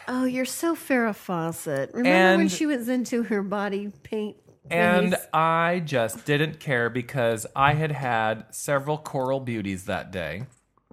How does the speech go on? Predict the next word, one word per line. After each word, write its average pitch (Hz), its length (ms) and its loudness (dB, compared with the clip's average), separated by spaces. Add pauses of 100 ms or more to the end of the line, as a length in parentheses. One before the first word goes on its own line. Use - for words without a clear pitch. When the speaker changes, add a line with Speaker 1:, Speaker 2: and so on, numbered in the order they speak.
(1600)
Speaker 2:
And 147 680 2